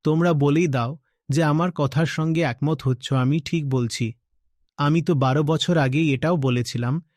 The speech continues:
"Sometimes you agree and sometimes you disagree, but do you ever understand?"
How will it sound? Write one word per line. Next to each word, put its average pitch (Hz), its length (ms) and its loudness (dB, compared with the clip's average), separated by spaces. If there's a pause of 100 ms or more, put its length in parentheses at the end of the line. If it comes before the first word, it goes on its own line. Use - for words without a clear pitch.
(260)
"Sometimes 156 420 2
you 147 160 0 (100)
agree 117 300 -4 (260)
and 139 160 -2
sometimes 151 540 0
you 139 80 2
disagree, 120 520 -4 (340)
but 143 180 2
do 135 80 2
you 185 200 4
ever 156 200 2 (140)
understand?" 160 520 0